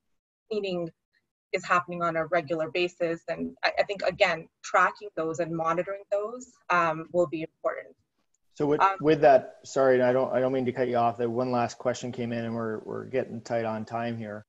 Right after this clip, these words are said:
Speaker 2: Um, so when you talk about that, you know, explaining that out, what role does communication play, and how should operators be thinking about communication,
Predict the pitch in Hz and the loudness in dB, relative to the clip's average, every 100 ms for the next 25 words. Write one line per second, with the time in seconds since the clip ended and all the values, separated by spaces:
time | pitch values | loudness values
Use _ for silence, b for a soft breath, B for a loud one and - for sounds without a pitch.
0 | _ _ _ - 135 120 139 139 147 147 | _ _ _ -2 0 2 2 2 2 2
1 | 147 151 165 147 135 131 120 117 - - | 4 6 6 6 6 6 6 4 0 -8
2 | 131 123 123 - 139 135 135 127 123 120 | -4 -2 -2 -4 -4 -2 0 2 4 4
3 | 117 139 185 143 147 147 135 113 - 127 | 2 4 2 4 4 6 4 0 -4 -4
4 | 123 127 120 120 110 - 120 120 110 107 | -2 0 0 -2 -6 0 2 2 0 -2
5 | 120 123 123 113 117 120 120 117 113 - | -2 -2 -2 0 0 0 -2 0 -2 -4
6 | 117 - - 151 151 139 123 120 110 - | -10 -8 -6 -4 -2 -2 2 2 0 -4
7 | _ _ _ _ _ - 139 127 120 127 | _ _ _ _ _ -6 -4 -2 0 2
8 | 123 123 123 110 | 2 2 -4 -4